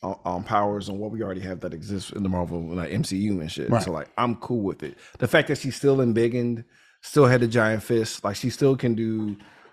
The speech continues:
Speaker 1: some of that stuff, and because she has Jin powers, honestly, like, everything that you name isn't really out of the realm.
Speaker 2: Right.
Speaker 1: 'Cause if she could skywalk and do all the other cool shit, that technically what, I prefer that than her just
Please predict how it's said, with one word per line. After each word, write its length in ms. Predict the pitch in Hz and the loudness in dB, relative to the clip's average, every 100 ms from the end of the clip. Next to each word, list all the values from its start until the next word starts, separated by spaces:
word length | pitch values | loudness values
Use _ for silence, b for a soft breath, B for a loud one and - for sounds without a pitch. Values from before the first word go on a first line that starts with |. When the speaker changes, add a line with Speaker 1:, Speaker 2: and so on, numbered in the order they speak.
| - | -4
Speaker 1:
some 220 | 127 117 | 2 2
of 60 | 107 | 2
that 120 | 104 | 0
stuff, 360 | - 113 104 - | 4 4 2 -2
and 120 | 104 | -4
because 340 | - 123 117 | -2 0 0
she 100 | 131 | 0
has 380 | 110 113 101 98 | 2 4 2 -2
Jin 340 | - 120 113 | 2 4 4
powers, 680 | 104 110 120 127 127 117 - - | 4 4 6 6 4 0 -8 -4
honestly, 460 | 113 117 120 120 117 | 0 0 0 2 2
like, 280 | 104 101 101 - | 2 -2 -2 0
everything 300 | 120 127 120 | 0 2 2
that 160 | 107 | 2
you 80 | 123 | 0
name 400 | 104 107 117 117 120 | 0 2 2 2 -2
isn't 180 | 151 139 | -2 0
really 220 | 139 - | 0 -2
out 180 | 92 113 | -4 -4
of 60 | |
the 100 | 95 | -4
realm. 440 | 87 95 80 60 - b b | -4 -6 -6 -12 -18 b b
Speaker 2:
Right. 280 | - 139 92 | 2 2 4
Speaker 1:
'Cause 100 | 110 | 0
if 80 | 110 | 0
she 120 | 170 165 | 2 4
could 120 | 131 | 2
skywalk 640 | - 117 120 117 117 117 | 2 2 4 4 2 2
and 100 | 113 | 0
do 100 | 113 | 0
all 80 | 107 | 0
the 80 | 104 | 0
other 140 | 110 | -4
cool 240 | - 123 113 | 0 0 2
shit, 180 | 120 | 2
that 160 | 101 98 | 0 -2
technically 380 | 127 143 131 117 | -4 -2 0 0
what, 280 | 104 110 - B B B - | 2 0 0 B B B 4
I 120 | 165 | 4
prefer 340 | - 139 143 117 | 4 4 6 8
that 260 | 117 107 | 6 4
than 100 | 113 | 0
her 180 | 113 113 | 2 2
just 280 | 107 104 | 0 -4